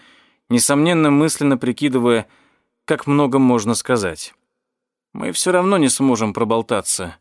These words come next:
вмешался Джейсон, придав голосу мальчишескую беззаботность. Стелла продолжала смотреть на экран, но от Грея не укрылась едва заметная улыбка, тронувшая её губы. "Пожалуй, вы правы",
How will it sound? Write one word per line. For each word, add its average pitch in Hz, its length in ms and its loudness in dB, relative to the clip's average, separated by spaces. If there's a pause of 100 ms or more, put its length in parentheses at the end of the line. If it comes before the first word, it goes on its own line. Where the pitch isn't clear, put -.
(180)
вмешался 113 580 0
Джейсон, 107 540 -2 (400)
придав 135 360 -2
голосу 135 420 0
мальчишескую 120 760 -2
беззаботность. 104 920 -4 (580)
Стелла 185 420 2
продолжала 156 600 2
смотреть 131 560 -2
на 120 160 0
экран, 151 380 -2 (540)
но 131 160 2
от 135 100 0
Грея 170 320 0
не 180 120 2
укрылась 147 520 0
едва 120 240 0
заметная 113 640 0
улыбка, 117 440 -6
тронувшая 110 640 -4
её 120 240 0
губы. 90 440 -6 (1300)
"Пожалуй, 131 640 0
вы 107 280 -6
правы", 87 600 -6